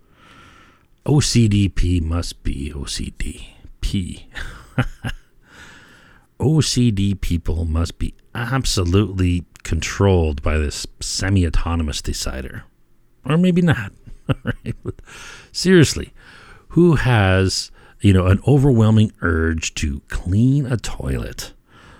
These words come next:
or to organize shit? <laughs> You know, like, really? It's, it's impossible to keep away from this woo-woo when probing reality, questions about decisions, or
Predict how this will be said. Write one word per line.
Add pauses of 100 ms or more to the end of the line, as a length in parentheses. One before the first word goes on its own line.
(200)
or
to (100)
organize
shit?
<laughs> (260)
You (120)
know, (120)
like, (100)
really? (880)
It's, (320)
it's
impossible
to
keep
away
from
this
woo-woo
when
probing
reality, (460)
questions
about
decisions,
or